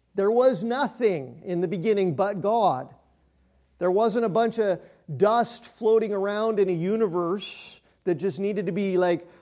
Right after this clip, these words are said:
molded like Play-Doh into stars and galaxies. And that would have been impressive enough if God did all that, but he spoke it all into existence in the first place out of nothing. Every single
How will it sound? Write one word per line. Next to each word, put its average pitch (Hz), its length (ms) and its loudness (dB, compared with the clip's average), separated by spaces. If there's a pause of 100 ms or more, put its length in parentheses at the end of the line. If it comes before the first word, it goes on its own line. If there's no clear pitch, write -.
molded 190 460 6
like 175 220 2
Play-Doh 196 540 2
into 165 160 0
stars 185 380 0
and 170 80 -2
galaxies. 175 440 -2
And 165 140 -8 (460)
that 240 200 4
would 277 100 2
have 214 60 2
been 220 140 10
impressive 233 480 0
enough 302 300 4
if 208 140 0
God 208 220 2
did 220 100 6
all 214 140 2
that, 269 160 0
but 220 100 0
he 247 160 -2
spoke - 680 6
it 294 120 6
all 285 260 8
into 269 240 -2
existence 240 520 -4
in 233 80 -2
the 233 80 0
first 240 300 -4
place 233 220 0
out 226 160 0
of 220 80 0
nothing. 240 580 -4
Every 277 440 0
single 262 640 0